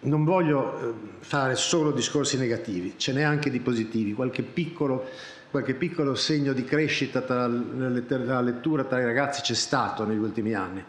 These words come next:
troppo poco, però c'è stato. Il fatto che ci siano insegnanti che si pongono il problema della lettura vi dice che c'è consapevolezza, purtroppo non, temo non ancora abbastanza estesa.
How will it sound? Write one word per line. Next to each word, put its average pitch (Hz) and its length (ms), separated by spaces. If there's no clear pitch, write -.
troppo 139 280
poco, - 600
però 131 300
c'è 120 140
stato. 92 480
Il 135 140
fatto 160 320
che 131 80
ci 113 100
siano 143 240
insegnanti 139 560
che - 120
si 113 180
pongono 135 400
il 110 60
problema 123 360
della 120 160
lettura 131 400
vi 131 140
dice 127 280
che 113 120
c'è 147 200
consapevolezza, 127 840
purtroppo 120 500
non, 120 320
temo 170 320
non 151 200
ancora 139 300
abbastanza 127 440
estesa. 104 480